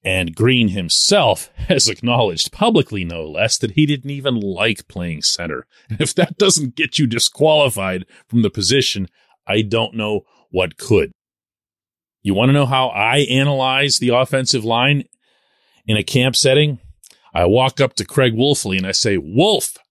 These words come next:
who you like?" <laughs> And that's about it, because Wolf, it's all he watches. It's crazy. Like, you can ask him about this guy or that guy at some other position, and he's going like,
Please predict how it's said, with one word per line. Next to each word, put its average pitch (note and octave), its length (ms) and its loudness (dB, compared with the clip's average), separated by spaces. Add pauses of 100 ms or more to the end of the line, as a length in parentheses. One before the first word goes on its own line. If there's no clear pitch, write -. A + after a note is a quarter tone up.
who D#3 140 4
you G#3 180 4
like?" G3+ 500 0 (520)
<laughs> - 0 - (2000)
And A3+ 240 4
that's B3 260 2
about G#3+ 480 2
it, A#3+ 260 2 (320)
because A3+ 540 2 (300)
Wolf, B3+ 480 4 (220)
it's B3+ 280 -4
all C#4 300 4
he B3+ 180 4
watches. B3+ 720 0 (220)
It's A#3+ 220 0
crazy. A#3 600 2 (140)
Like, F#3+ 180 2
you C4 160 4
can C4+ 160 2
ask B3+ 340 2
him A#3+ 100 2
about G3 320 4
this A#3+ 200 0
guy G#3+ 280 2
or G3 100 4
that G3+ 300 0
guy G#3 320 0
at F3+ 120 2
some G#3 200 2
other G3+ 200 4
position, G#3 560 2
and G3 100 4
he's G3 280 0
going G3 300 2
like, F3 360 2